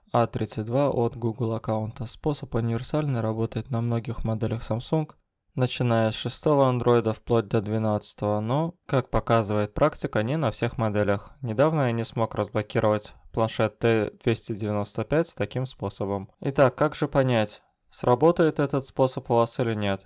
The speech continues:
Вернитесь на самый первый экран – Нажмите экстренный звонок и наберите комбинацию звездочка, решётка, ноль, звездочка, решётка. Если у вас выйдет вот такое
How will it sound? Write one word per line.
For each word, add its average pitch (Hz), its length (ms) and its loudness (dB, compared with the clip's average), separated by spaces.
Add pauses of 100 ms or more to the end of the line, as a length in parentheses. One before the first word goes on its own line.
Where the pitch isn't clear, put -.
(140)
Вернитесь 120 540 -2
на 123 60 0
самый 110 340 0
первый 104 360 2
экран – 160 380 0 (300)
Нажмите 120 480 0
экстренный 110 520 -2
звонок 117 460 0
и 135 60 0
наберите 120 560 0
комбинацию 104 880 -2 (180)
звездочка, 113 560 -2
решётка, 156 460 -2
ноль, 113 260 -2
звездочка, 107 540 -2
решётка. 104 600 -8
Если 120 320 0
у 110 40 2
вас 107 240 0
выйдет 110 460 -2
вот 110 180 -2
такое 104 560 -2